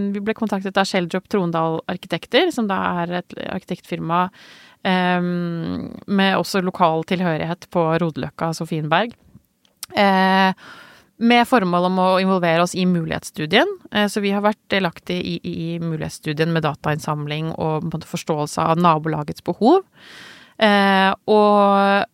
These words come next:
har også et eget løp inn mot dette pilotprosjektet over disse tre årene, som går på en, eh, en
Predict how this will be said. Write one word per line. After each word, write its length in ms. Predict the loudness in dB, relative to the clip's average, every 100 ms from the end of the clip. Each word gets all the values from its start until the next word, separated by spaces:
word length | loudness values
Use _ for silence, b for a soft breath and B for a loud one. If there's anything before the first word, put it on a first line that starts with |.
| -6
har 180 | 0 0
også 340 | 0 -4 0 0
et 100 | 2
eget 380 | 0 0 -2 -2
løp 420 | 0 0 -2 -4
inn 320 | -4 -2 -2 -2
mot 260 | 0 -2 -4 _ -4
dette 240 | -4 -4 _ _ _ -2
pilotprosjektet 760 | 0 0 -2 -6 -4 -6 0
over 160 | -2 0
disse 180 | -6 -8
tre 220 | -2 0
årene, 520 | 0 0 2 2 2 0
som 220 | -4 -4
går 160 | -2 -4 -4
på 140 | -4 -2
en, 420 | -2 -2 -4 -4 B B B B -2
eh, 720 | 0 0 -2 -4 -6 -8 -8
en 420 | -6 -4 -4 -6